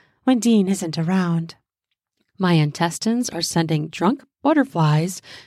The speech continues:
to stumble about my insides. I can't seem to breathe or fathom the right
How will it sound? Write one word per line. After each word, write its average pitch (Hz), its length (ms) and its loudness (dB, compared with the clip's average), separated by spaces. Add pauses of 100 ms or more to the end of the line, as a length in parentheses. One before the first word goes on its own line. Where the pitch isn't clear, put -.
to 285 140 0
stumble 233 560 0
about 214 400 0
my 214 160 2
insides. 190 960 0 (480)
I 302 40 0
can't 320 220 2
seem 311 220 2
to 302 120 0
breathe 285 540 2
or 226 140 2
fathom 226 560 0
the 214 100 4
right 233 400 0